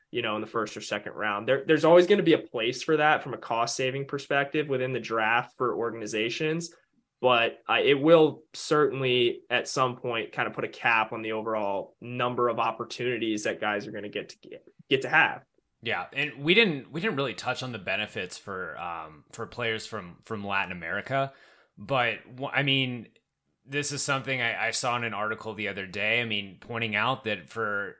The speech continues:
Speaker 2: there are a lot of Latin players who a lot, most of their paycheck goes home.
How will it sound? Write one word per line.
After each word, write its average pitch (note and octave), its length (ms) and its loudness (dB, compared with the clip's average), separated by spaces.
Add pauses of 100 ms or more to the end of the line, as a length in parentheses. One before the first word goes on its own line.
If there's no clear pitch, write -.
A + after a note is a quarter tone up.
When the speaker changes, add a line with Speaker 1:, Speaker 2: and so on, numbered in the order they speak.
(120)
Speaker 2:
there B2+ 180 0
are C3 40 2
a B2+ 60 0
lot A#2 220 2
of B2+ 100 0
Latin A#2 280 4
players A#2+ 400 0
who G#2+ 140 -4
a - 20 -4
lot, G2 260 -4
most A2 240 -4
of B2 60 -8
their A2+ 140 -2
paycheck A2 480 -6
goes G2+ 220 -6
home. G2 360 -8